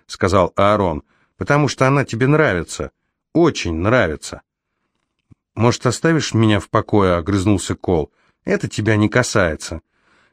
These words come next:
"Касается, пока я здесь, и потом, я все же надеюсь, что у вас, ненормальных, все получится". "Раван",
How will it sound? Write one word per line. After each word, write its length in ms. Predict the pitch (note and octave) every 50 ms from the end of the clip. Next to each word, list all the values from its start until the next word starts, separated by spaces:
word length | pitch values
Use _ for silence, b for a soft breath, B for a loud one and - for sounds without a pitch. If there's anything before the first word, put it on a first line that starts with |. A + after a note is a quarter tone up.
| _
"Касается, 800 | - - A3+ A3 F#3 - - - F3+ F3+ F#3 F3+ D#3+ - - A#2
пока 300 | - - A2 A2 - A2+
я 200 | G#2 G2 G2 G2
здесь, 360 | F2+ E2 F#2 G2+ G2+ F2 -
и 40 | -
потом, 380 | - - D#3 D#3+ - D3 A2 G2+
я 200 | F#2 G2+ A2+ A2+
все 220 | - - - E3+
же 100 | D3 C#3+
надеюсь, 500 | D3 D3 C#3+ B2+ C#3 E3+ F3 D#3+ - - -
что 260 | G2 - - C3 B2
у 80 | A#2+
вас, 280 | A2+ C3+ D#3+ D3+ - -
ненормальных, 720 | C3 B2+ C3 C3 C3 B2 B2 C3 D3+ D#3 D3 B2 A2 - -
все 180 | - - C3+
получится". 680 | A#2+ - C#3 B2+ C3+ D3+ C#3+ - - - - - D#2 - _ _ _ _ _ _ _ _ _ _ _ _ _ _ _ _ -
"Раван", 640 | - G#2 F#2 - C#3+ D#3+ D#3+ D3 B2+ G#2 F2+ D#2 C#2+